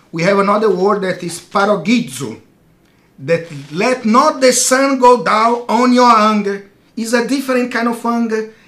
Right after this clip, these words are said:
It's not the same anger that the Greek use for the anger of God. You see, when you keep, keep going, going, going, but, uh, the, the, and it's interesting, wha-, when I was scrutinizing the gospel,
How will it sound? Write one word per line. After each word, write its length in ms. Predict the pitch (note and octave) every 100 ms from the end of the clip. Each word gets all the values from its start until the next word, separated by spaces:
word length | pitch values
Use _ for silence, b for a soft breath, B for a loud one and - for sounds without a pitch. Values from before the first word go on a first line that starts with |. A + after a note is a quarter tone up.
| -
It's 120 | F#3
not 220 | A3+ C4
the 100 | B3
same 280 | A3+ A#3+ B3
anger 440 | A3+ A3+ G#3+ A3+ B B -
that 220 | G3+ G#3
the 140 | A3
Greek 340 | F3 A3+ A3+ G#3
use 360 | G#3+ A3 G#3+
for 180 | - A3
the 120 | G#3+
anger 320 | G#3 G#3+ G#3 G#3+
of 160 | G#3
God. 400 | F#3 F#3+ F#3+ F#3+ b b b
You 140 | G3+
see, 460 | G#3 - C#4 B3 - _ _
when 180 | G#3+ D4
you 140 | D4
keep, 260 | - A3+ -
keep 240 | G3 F3
going, 460 | D3 F#3+ G#3+ G3+ F3
going, 320 | E3+ F#3 F3
going, 440 | D#3+ F3+ G#3 G3+ b b b -
but, 420 | D#3+ F#3 G#3 G#3
uh, 280 | F3+ D#3 D3+
the, 360 | E3 F3 F3 E3
the, 560 | F3 E3+ D#3+ D3+ D3+ _
and 160 | F3+ F#3
it's 160 | A#3+ D4+
interesting, 640 | E4 - E3 - F#3 D#3+
wha-, 240 | E3+ F3+
when 180 | F3+ F#3+
I 60 | A#3+
was 300 | A3+ G3 F3+
scrutinizing 600 | - A#3+ A#3+ G3+ F#3 F3
the 80 | E3+
gospel, 500 | F#3+ F3 - A3 A#3